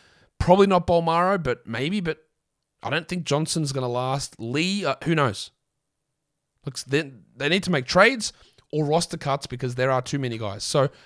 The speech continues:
four of Gay, S-, Saben Lee, Stanley Johnson, Cody Zeller, Bolmaro, Alexander Walker need to be cut. Four of those guys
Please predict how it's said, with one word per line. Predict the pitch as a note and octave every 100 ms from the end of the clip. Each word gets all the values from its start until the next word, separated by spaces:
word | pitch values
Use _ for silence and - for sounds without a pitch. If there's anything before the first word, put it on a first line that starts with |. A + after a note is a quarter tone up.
| _ _
four | - - G#3 C4+ D#4+ -
of | C3+ F3+ - - A#2+ -
Gay, | C3+ G#3+ C#4 C4+ _ _ -
S-, | - - -
Saben | - C#3 G3+ G#3+
Lee, | D3 B2 A#2 _
Stanley | - - - C3 F3+ F#3+
Johnson, | B2 A2+ - G#2+ -
Cody | - C3+ E3+ F#3
Zeller, | C3+ A2 A2 - -
Bolmaro, | G#2+ A2 C3 D3 D3 D3+ - _ _ -
Alexander | C3 C3+ C3 A#2+ A#2 G#2+
Walker | G#2 A2 D3 A3 - _ _ _ -
need | A2+ A2+
to | G#2+
be | G2+
cut. | - G#2 _ _ _
Four | - C3+ C3+
of | C3+
those | B2 G#2
guys | A#2 A2+ A2+ -